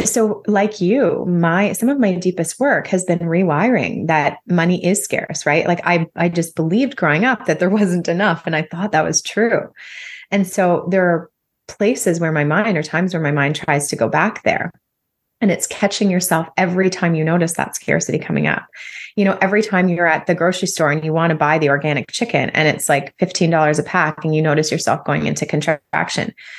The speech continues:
you can totally fucking afford the organic chicken. Everyone has four dollars, you know, or fifteen dollars. So it's just noticing, again,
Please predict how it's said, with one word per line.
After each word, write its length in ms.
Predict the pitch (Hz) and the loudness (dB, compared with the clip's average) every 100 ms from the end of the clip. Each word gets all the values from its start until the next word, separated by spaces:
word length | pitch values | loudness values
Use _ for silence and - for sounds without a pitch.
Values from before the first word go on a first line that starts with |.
| - - | -10 -4
you 100 | 233 | 0
can 140 | 254 | 0
totally 420 | 247 240 254 254 | 0 0 2 2
fucking 480 | 226 190 - 175 - _ _ | 2 0 2 -2 -2 _ _
afford 320 | 175 - 240 170 | -4 0 0 2
the 100 | 170 | 2
organic 280 | 170 151 | 2 0
chicken. 480 | - 277 - - 180 - - - _ | 0 -2 -2 -6 -10 -10 -20 -20 _
Everyone 500 | 233 233 262 247 214 202 | -4 -2 0 0 0 0
has 280 | 214 208 | 0 -2
four 200 | - 190 | -2 0
dollars, 600 | 180 240 208 135 - 202 - | 0 0 0 -2 -2 -4 -2
you 100 | 196 | 0
know, 180 | 190 | 0
or 100 | - | -2
fifteen 400 | 196 196 - 202 | -2 -4 0 0
dollars. 520 | 185 233 247 60 196 - - - - | 2 2 0 -2 -6 -10 -14 -16 -8
So 500 | - 220 196 - - _ _ - | 0 2 2 -2 -14 _ _ -2
it's 180 | 214 | 0
just 200 | - 240 | 0 2
noticing, 840 | 196 180 220 247 - 80 73 90 - | 2 4 4 2 0 -4 -4 -6 -2
again, 460 | 185 180 160 151 | 0 2 0 0